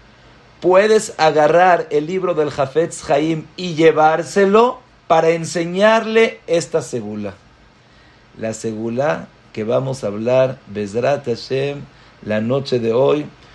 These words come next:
con las clases que Baruch Hashem hemos, hemos tenido acerca del agradecimiento,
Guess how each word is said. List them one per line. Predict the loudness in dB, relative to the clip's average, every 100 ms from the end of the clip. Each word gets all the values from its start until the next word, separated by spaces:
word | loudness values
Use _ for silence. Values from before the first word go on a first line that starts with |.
| -20 _ -6
con | 0 0 0
las | -2 -2
clases | 2 2 2 -4
que | -4
Baruch | -2 -2 -4
Hashem | -6 -4
hemos, | -4 -6 -4
hemos | -2 -4
tenido | -4 -4 -2 -2
acerca | 0 -2 -2 -2
del | 0 -2 -4
agradecimiento, | -6 -4 -2 -2 -4 -6 -6 -4 -4 -6 -4 -4